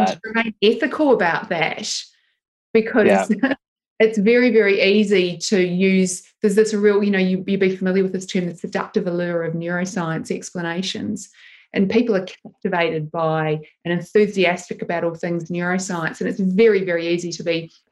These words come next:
Speaker 2: kind of bamboozled by neuroscience language and words that aren't really offering anything to someone. So that's, that's, I, I, I would really hope that what is offered is, has a really good, solid evidence base behind it.
Speaker 1: I love that.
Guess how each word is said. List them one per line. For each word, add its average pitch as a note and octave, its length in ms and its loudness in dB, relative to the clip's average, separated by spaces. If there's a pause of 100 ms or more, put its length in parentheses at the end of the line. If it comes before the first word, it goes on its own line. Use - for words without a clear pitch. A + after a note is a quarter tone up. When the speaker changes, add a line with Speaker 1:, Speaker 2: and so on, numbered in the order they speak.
(160)
Speaker 2:
kind F#3 120 2
of E3+ 100 0
bamboozled F#3 680 2
by E3 140 -2
neuroscience F3 800 -2
language E3+ 460 -6
and D#3+ 160 -8
words F3 720 0 (320)
that G3 100 2
aren't G3+ 220 2
really F#3+ 240 2
offering D#3+ 460 -4
anything E3 540 -6
to F#3 200 -10
someone. D#3+ 460 -6
So G3+ 60 0
that's, - 300 0 (460)
that's, - 340 4
I, C#4+ 160 4
I, C4 220 2 (260)
I A#3 40 6
would A#3 180 2
really G#3 320 4
hope F#3+ 380 -2
that - 240 0 (720)
what G3+ 220 2
is G3 100 -2
offered F#3 340 -2
is, E3 320 -6
has F#3+ 160 -6
a E3+ 60 -8
really F3 160 -6
good, E3 160 -6
solid E3 360 -4
evidence D#3+ 360 -6
base D#3+ 260 -8
behind D#3+ 420 -8
it. - 180 -4
Speaker 1:
I G#2+ 80 6
love G#2+ 300 4
that. G#2 280 4